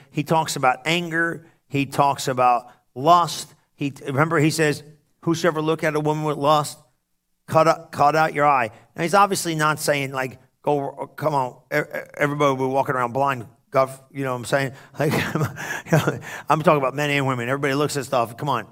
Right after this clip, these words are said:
What is he saying? He's talking about the magnitude of how important you should be resisting lust, 'cause it's dangerous, right? If your hand offends you, cut it off. I mean, that seems extreme,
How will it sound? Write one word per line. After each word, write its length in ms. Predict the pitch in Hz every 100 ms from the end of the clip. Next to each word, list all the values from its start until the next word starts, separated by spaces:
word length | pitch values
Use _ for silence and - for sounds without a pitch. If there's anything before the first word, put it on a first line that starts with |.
| - -
What 140 | - 165
is 40 |
he 60 | 160
saying? 160 | 156
He's 80 | 147
talking 180 | 131 135
about 160 | 156 139
the 80 |
magnitude 680 | 143 151 160 170 170 143 165
of 80 | 143
how 240 | 123 147 143
important 500 | 135 113 160 170 139
you 80 |
should 200 | 135 -
be 100 | 127
resisting 580 | 123 131 113 156 151 131
lust, 360 | 120 113 92 - _ _ _
'cause 100 | 147
it's 140 | 139
dangerous, 560 | 135 147 151 110 98 - _ _ _ _ _ -
right? 320 | 156 160 - - -
If 100 | 131
your 120 | 151
hand 420 | 147 165 170 147 - -
offends 380 | - 180 170 135
you, 80 |
cut 280 | 131 - 156
it 100 | 151
off. 280 | 143 127 98 - _ _ -
I 60 |
mean, 160 | 156 165
that 180 | 180 180
seems 320 | 170 156 123
extreme, 580 | 120 - 190 170 120